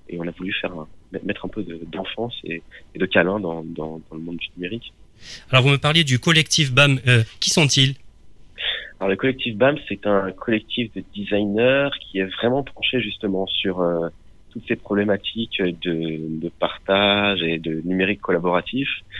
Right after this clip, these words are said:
Speaker 1: Et, euh, quand on est tombé sur eux, ça a vraiment été une évidence pour eux qu'il fallait qu'on bosse avec eux, euh, parce que, euh,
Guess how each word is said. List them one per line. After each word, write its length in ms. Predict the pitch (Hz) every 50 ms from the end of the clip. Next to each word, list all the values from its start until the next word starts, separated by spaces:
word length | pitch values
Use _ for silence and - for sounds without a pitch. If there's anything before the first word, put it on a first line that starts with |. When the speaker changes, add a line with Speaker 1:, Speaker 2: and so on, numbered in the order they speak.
| - - - - - -
Speaker 1:
Et, 160 | 78 82 82
euh, 120 | 80 78 78 - -
quand 140 | 92 -
on 60 | 92 92
est 80 | 92
tombé 220 | - - 90 90 87
sur 220 | - - 85 95
eux, 80 | 104 104 -
ça 60 | -
a 40 | 80
vraiment 240 | 78 - 85 90 95
été 140 | 92 - 80
une 100 | 80 90
évidence 380 | 92 90 98 90 92 98 95 - -
pour 180 | - 82 92 98
eux 60 | 101
qu'il 140 | 98 - -
fallait 140 | - - -
qu'on 140 | - - 87
bosse 140 | 90 92 - -
avec 240 | 82 78 - -
eux, 140 | 90 95 110 - - - - - - - - - - 85
euh, 500 | 82 80 78 78 76 76 80 87 87 - - - - - -
parce 140 | 90 80 - - - -
que, 60 | -
euh, 300 | 95 98 95 92 87 82